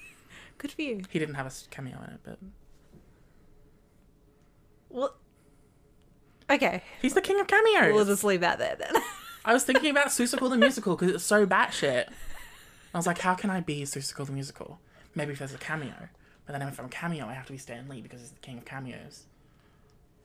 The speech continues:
Speaker 2: That's it.
Speaker 1: That does make sense
Speaker 2: It does
Speaker 1: as
Speaker 2: make
Speaker 1: a train
Speaker 2: sense.
Speaker 1: of thought.
Speaker 2: That is a train of thought.
Speaker 1: Of course. Okay, anyway, my socials are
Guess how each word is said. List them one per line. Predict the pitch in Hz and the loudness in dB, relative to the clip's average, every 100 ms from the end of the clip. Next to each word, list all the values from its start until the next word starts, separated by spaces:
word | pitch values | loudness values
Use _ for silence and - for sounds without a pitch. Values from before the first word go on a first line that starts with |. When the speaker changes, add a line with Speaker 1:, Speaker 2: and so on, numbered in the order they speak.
| _ _ _ _ - | _ _ _ _ -16
Speaker 2:
That's | - - | -14 -12
it. | 147 | -12
Speaker 1:
That | - 202 | -6 2
does | 202 220 | 4 4
make | 196 170 | 2 -4
sense | - 160 - | -6 -8 -8
Speaker 2:
It | 151 | -6
does | 147 | -2
Speaker 1:
as | 165 | -2
Speaker 2:
make | 131 | -2
Speaker 1:
a | - | -2
train | 180 | -4
Speaker 2:
sense. | 160 | -6
Speaker 1:
of | 147 | -6
thought. | 156 - - - | -4 -4 -6 -8
Speaker 2:
That | 135 | -8
is | 139 | -6
a | |
train | 131 - 107 | -8 -10 -10
of | 107 | -8
thought. | - | -10
Speaker 1:
Of | 82 | -4
course. | 180 85 - - - - - - - _ _ _ _ - 269 | -4 -4 -6 -14 -16 -18 -18 -20 -20 _ _ _ _ -6 0
Okay, | 247 208 | 4 6
anyway, | 196 196 | 6 4
my | 196 202 | 4 4
socials | 208 214 226 196 | 6 4 6 4
are | 185 170 | 6 6